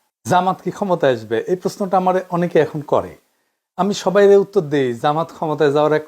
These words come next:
উজ্জ্বল সম্ভাবনা তৈরি হয়েছে, কিন্তু যাইতে পারবে কিনা এটা নির্ভর করবে একান্তভাবে জামাতের উপরেই। আমার ব্যক্তিগতভাবে মনে হয়েছে জামাত হয়তো নিজেও মনে করতে পারতেছে না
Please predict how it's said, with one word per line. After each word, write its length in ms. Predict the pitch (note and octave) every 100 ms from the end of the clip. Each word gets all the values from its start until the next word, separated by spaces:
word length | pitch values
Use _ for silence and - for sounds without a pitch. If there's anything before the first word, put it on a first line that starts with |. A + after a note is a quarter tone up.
| -
উজ্জ্বল 340 | E3 C3+ E3
সম্ভাবনা 520 | - C3+ C3 C3+ C3+
তৈরি 280 | B2 A#2+ G#2
হয়েছে, 260 | F#2 - - _ _ _ _ _ -
কিন্তু 220 | C#3 C3+
যাইতে 320 | B2 A3 A3+
পারবে 300 | G3+ F3 D#3+
কিনা 340 | D3+ D3 B2 B2 _ _
এটা 180 | E3 E3
নির্ভর 340 | E3+ D#3 G3 G3
করবে 280 | G3 F#3 -
একান্তভাবে 600 | F#3+ A3 E3+ C3+ C#3+ D3
জামাতের 420 | C#3+ G3 D#3 A2+
উপরেই। 260 | F#2+ D2+ C#2+ _ _ _ _ _ _ _ _ _ F#3
আমার 200 | G#3 F#3+
ব্যক্তিগতভাবে 680 | A#3+ A#3 A3 G3 F#3 F3+
মনে 260 | F#3 F#3 F#3
হয়েছে 280 | D3+ D3 C3
জামাত 260 | D3+ D3+
হয়তো 220 | D3+ D3 D3
নিজেও 320 | C#3 C3 D3+
মনে 260 | D#3+ E3+
করতে 220 | B2 - A#2+
পারতেছে 440 | A#2 - - B2+
না 280 | A#2+ F#2